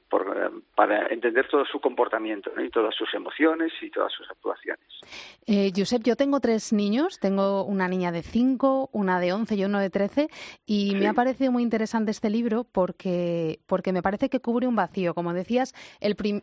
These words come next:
Speaker 2: los primeros libros a los que recurrimos para intentar abordar estos temas son libros, como decías, de anatomía, más bonitos,
Speaker 1: Sí.
Speaker 2: menos bonitos, desplegables, con pegatinas, en fin. Pero sí que es verdad que llega un momento en el que este tipo de temas, eh, no es que les dejen de interesar, sino que no encontramos libros para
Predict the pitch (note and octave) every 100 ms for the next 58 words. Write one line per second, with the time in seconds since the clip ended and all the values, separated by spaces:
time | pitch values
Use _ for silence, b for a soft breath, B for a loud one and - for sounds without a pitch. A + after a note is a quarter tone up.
0 | - G3+ G#3 - A3 A3+ C#4 C#4 C4 B3
1 | A#3+ A3+ - A3 G#3 G#3+ A3 G3+ - F#3
2 | F3 F3+ E3+ D#3+ F#3 F#3+ - G3+ F#3 F3+
3 | F#3+ G3 G3 - G#3 A3 A3 G#3 G#3 A3
4 | A3 G3 F3+ G3+ G#3 F#3 F3 D3 D3+ C3+
5 | E3+ E3 E3 D#3+ G#3+ A3+ F#3 F3+ F3 F3
6 | F#3 G3 G3+ F#3+ - E3+ D#3+ F3+ G3+ A3
7 | A#3 G3 F3 F#3 D#3+ E3 G#3+ A3 A3 F3+
8 | - F#3 B B B B B A3+ G3+ A3
9 | A#3+ C4+ C#4+ C#4+ B3+ B3 B3+ C4 C4 C#4
10 | C4+ C#4+ C#4+ G#3 G3+ A#3 - B3+ B3 B3
11 | A#3 A#3+ B3 B3 - - F#3 F3+ F3+ b
12 | b b - _ _ E4 G#3+ A3 - A#3
13 | A3 A3+ G#3+ G3+ G3 G3+ G3+ F4 E4 F#3+
14 | F#3 G3+ G3 G#3 A#3 B3 B3 B3 B3 A#3+
15 | A#3+ B3 A#3+ B3+ - F#3 F3